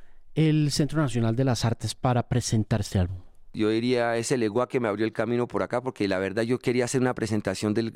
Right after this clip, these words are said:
Speaker 2: de, de, del, de este disco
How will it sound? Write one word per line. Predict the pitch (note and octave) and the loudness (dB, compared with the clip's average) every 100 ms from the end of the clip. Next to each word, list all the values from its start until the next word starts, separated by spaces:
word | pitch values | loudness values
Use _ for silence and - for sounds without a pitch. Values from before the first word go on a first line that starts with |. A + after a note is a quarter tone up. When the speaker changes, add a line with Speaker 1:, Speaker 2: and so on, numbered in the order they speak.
| - | -2
Speaker 2:
de, | G2 F2 | -2 -2
de, | - F#2 F2 - | -2 -2 -2 -8
del, | G2 F2+ E2+ - _ - _ _ _ | -6 -4 -4 -10 _ -20 _ _ _
de | - G2 | -6 -4
este | E2 A#2 | 0 0
disco | A#2+ B2+ - D#3+ | 2 0 -4 -6